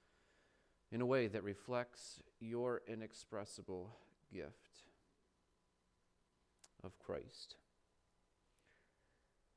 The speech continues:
Open our eyes to behold wonderful things from your word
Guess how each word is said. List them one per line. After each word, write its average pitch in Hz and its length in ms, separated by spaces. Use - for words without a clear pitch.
Open 104 240
our 104 120
eyes 92 320
to 107 100
behold 98 340
wonderful 117 680
things 85 520
from 92 220
your 90 120
word 98 340